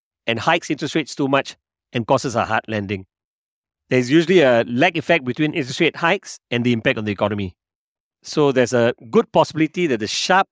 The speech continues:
rate hikes that the Fed has undertaken so far may cause a recession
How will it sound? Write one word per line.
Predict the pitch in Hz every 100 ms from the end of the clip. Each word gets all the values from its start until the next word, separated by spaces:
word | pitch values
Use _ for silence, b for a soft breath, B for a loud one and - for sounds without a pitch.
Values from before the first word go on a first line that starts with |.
| _ _
rate | 123 156
hikes | 127 139 135 -
that |
the | 110
Fed | 101 160 143 - _ _
has | 123 -
undertaken | 147 131 139 143 127
so | 151
far | 127 123 104 - _ _ _ _
may | 120 120 139 165 185
cause | - 160 151
a | 123
recession | 110 - 127 - 135